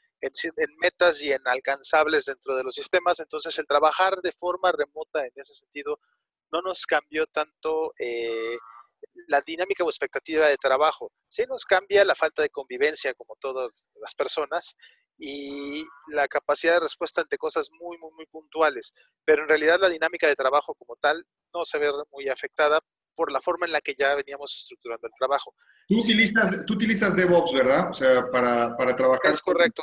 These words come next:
Speaker 1: Utilizamos plataformas que nos, nos permitieron habilitar DevOps, de modo que, este,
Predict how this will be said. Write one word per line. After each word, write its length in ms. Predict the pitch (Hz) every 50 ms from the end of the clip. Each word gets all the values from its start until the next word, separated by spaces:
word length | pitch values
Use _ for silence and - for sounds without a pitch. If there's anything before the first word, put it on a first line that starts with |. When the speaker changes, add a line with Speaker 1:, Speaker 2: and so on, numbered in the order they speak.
| 151 -
Speaker 1:
Utilizamos 400 | - 143 131 - 165 165 165 -
plataformas 520 | - 160 160 143 - 160 156 151 147 -
que 120 | - 147 127
nos, 180 | 123 - - - 123 123 - _
nos 100 | 127 -
permitieron 340 | - 139 131 - 156 156 147
habilitar 420 | 135 127 127 120 120 - 143 135 135
DevOps, 540 | 135 131 - 135 165 196 - - - - - _ _ _ _ _
de 100 | - 135
modo 360 | 139 143 147 151 147 156 156 -
que, 420 | - - 151 147 151 151 151 170 139 -
este, 380 | 131 123 - - - - 127